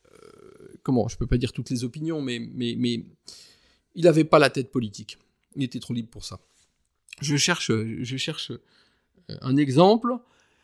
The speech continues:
Euh, il venait d'une famille qui était anti-gaulliste. Il venait d'une famille qui était très anti-gaulliste pour des raisons que je connais pas entièrement.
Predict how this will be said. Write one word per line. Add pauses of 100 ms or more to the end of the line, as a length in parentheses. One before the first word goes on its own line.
(260)
Euh,
il
venait
d'une
famille
qui
était
anti-gaulliste. (1040)
Il
venait
d'une
famille
qui
était
très
anti-gaulliste
pour
des
raisons
que
je
connais
pas
entièrement.